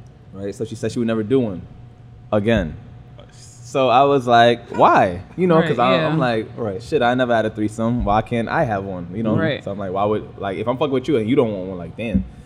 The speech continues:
Speaker 1: So I want to know why. She said, um, basically,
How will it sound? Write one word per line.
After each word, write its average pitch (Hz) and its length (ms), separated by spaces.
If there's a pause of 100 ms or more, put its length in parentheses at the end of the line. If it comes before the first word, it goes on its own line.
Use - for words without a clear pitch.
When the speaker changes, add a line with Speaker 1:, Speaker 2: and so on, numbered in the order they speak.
(240)
Speaker 1:
So 113 100
I - 20
want 113 120
to 117 60
know 110 80
why. 101 160
She - 140
said, 107 240
um, 104 640 (920)
basically, 107 680